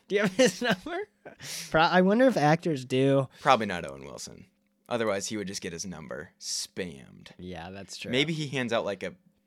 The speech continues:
Speaker 2: business phone number that's, like, his producer
Speaker 1: Yeah,
Speaker 2: or,
Speaker 1: I
Speaker 2: like, his
Speaker 1: wonder
Speaker 2: assistant or
Speaker 1: how many
Speaker 2: something.
Speaker 1: actors have multiple phone numbers?
Speaker 2: Oh, I would guess, like, big up, like,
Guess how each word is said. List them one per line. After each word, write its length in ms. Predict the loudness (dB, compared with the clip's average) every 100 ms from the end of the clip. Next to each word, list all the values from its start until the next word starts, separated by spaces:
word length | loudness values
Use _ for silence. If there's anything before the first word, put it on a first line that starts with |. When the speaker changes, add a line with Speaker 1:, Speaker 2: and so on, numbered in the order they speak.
| _ _ _ _ -8 0
Speaker 2:
business 500 | 0 0 -6 -10 -8
phone 240 | -8 -8
number 180 | -10 -10
that's, 220 | -10 -8
like, 140 | -8
his 100 | -8
producer 500 | -12 -10 -10 -10 -8 2
Speaker 1:
Yeah, 200 | 6 6
Speaker 2:
or, 40 |
Speaker 1:
I 20 |
Speaker 2:
like, 220 | 6 4 4
his 140 | 4
Speaker 1:
wonder 140 | 2 -2 _ _
Speaker 2:
assistant 640 | -8 -6 -6 -8 -10 -10 -8
or 80 | -6 0
Speaker 1:
how 100 | 4
many 140 | 4
Speaker 2:
something. 60 | 6
Speaker 1:
actors 400 | 4 4 2 2
have 120 | 2
multiple 460 | 2 0 -2 -4 -6
phone 320 | -4 -6 -6
numbers? 320 | -10 -12 -6
Speaker 2:
Oh, 240 | -4 -4 -8 _ _ _ _ _
I 160 | -2 -2
would 240 | 0 -2
guess, 220 | 2 0 0
like, 260 | -6 -8
big 200 | -6 0
up, 240 | 2 0 -2
like, 200 | -6